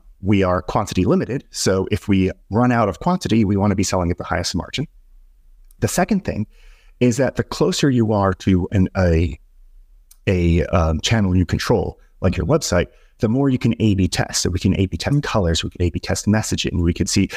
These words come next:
do people care about the speed? Do they care about the painlessness? You know, uh, all these variables, you know, does financing important? Uh, you know, uh, all these things. Once you, when you have a retail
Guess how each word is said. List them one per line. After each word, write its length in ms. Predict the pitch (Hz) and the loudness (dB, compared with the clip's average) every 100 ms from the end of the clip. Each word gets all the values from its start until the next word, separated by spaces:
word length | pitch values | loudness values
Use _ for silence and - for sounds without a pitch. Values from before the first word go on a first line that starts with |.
| - | -6
do 100 | - | -2
people 260 | 113 123 101 | 0 0 -2
care 180 | - 95 | -2 -2
about 180 | 90 90 | -2 -4
the 80 | |
speed? 420 | - - 139 104 76 | -4 -2 0 0 0
Do 100 | 85 | -4
they 80 | |
care 180 | - 87 | -2 -2
about 200 | 85 71 | 0 -4
the 60 | - | -6
painlessness? 760 | - 120 101 - - - - | -2 -2 0 -4 -6 -6 -2
You 80 | 82 | 0
know, 200 | 78 80 - _ - - - | 0 -2 -4 _ -20 -18 -4
uh, 100 | - 95 - | -4 -2 2
all 280 | 107 104 | 2 2
these 340 | 85 98 87 82 | 2 2 2 0
variables, 480 | 107 98 80 73 92 | 0 0 0 0 2
you 60 | |
know, 120 | 82 | 0
does 160 | 80 - | 0 -2
financing 520 | - 131 107 92 95 | 0 0 0 0 2
important? 680 | 92 - 92 87 87 90 - | 2 0 -2 0 -4 -2 -2
Uh, 160 | 107 80 - - - - | -2 -4 -12 -20 -16 -2
you 120 | 110 | 0
know, 260 | 98 95 - - | 2 2 0 0
uh, 200 | 107 101 - | 2 2 2
all 160 | 127 | 2
these 200 | 117 107 | 2 0
things. 280 | 135 87 - | -2 -4 -6
Once 260 | 101 180 151 | -2 -2 -2
you, 120 | 160 | -2
when 120 | 147 | 0
you 60 | 139 | 2
have 200 | 185 196 | 0 -2
a 60 | 101 | -4
retail 580 | 110 143 - 107 69 | -2 -2 0 0 -2